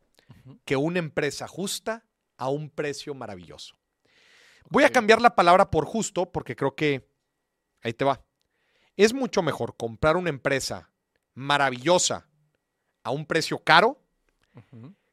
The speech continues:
Speaker 2: que una empresa cara a un, eh, que, que una empresa cara a un precio, eh, pe-, perdón, es que, bueno, aquí la, la palabra justo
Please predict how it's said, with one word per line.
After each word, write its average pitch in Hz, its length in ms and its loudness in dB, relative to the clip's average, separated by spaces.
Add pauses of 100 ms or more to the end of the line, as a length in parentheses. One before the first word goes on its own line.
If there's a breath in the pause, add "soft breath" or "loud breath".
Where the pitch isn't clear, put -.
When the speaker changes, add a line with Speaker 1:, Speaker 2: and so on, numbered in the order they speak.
(140)
Speaker 2:
que 143 200 2
una 185 260 2
empresa 165 840 2 (760)
cara 196 420 6 (640)
a 110 140 -8
un, 139 380 -8 (380)
eh, 135 100 -12 (140)
que, - 140 -20
que 156 100 -8
una 170 120 -4
empresa 180 400 -4
cara 202 380 4 (440)
a 123 140 0
un 156 220 -2
precio, 151 680 -6 (840)
eh, 120 320 -12 (140)
pe-, - 160 -20 (240 soft breath)
perdón, 190 220 0
es 185 140 0
que, 226 80 4
bueno, 180 180 6
aquí 190 160 -2
la, 196 160 6
la 175 160 4
palabra 175 320 6
justo 175 440 0